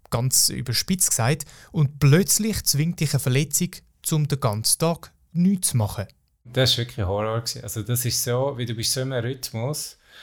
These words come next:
Speaker 2: wo wir dann dort gsi sind, ähm, und zuerst war es immer recht busy gewesen, mit, "Ah, jetzt müssen wir ein paar Wochen irgendwo sein, und wir sind da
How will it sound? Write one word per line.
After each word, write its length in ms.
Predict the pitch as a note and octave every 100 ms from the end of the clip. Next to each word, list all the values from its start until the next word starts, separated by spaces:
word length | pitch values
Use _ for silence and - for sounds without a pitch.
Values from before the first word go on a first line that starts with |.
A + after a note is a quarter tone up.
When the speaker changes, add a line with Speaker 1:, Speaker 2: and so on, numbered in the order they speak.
| -
Speaker 2:
wo 180 | G#2+ A#2
wir 100 | A#2+
dann 160 | B2
dort 340 | B2 C#3 D3+ C#3
gsi 280 | - D3 D#3+
sind, 400 | D#3+ D#3+ D#3+ -
ähm, 600 | A2+ A2 A2 G#2+ G#2 G#2 - - - - _
und 140 | A2+ G#2 - - _ _ _ -
zuerst 260 | C#3 C3
war 80 | B2
es 60 | B2+
immer 220 | C3 C3 A#2
recht 180 | -
busy 220 | D#3 D#3 D#3
gewesen, 280 | - C#3 A2+
mit, 160 | G#2
"Ah, 220 | A#2+ B2
jetzt 180 | B2 -
müssen 160 | G2+ G2
wir 80 | G2+
ein 60 |
paar 260 | D3 C#3 C#3
Wochen 260 | C#3+ B2 B2+
irgendwo 300 | A2 G2+ G#2
sein, 440 | - D#3 E3 D#3
und 40 | B2+
wir 60 |
sind 240 | - G#2+ G#2
da 280 | G#2 A#2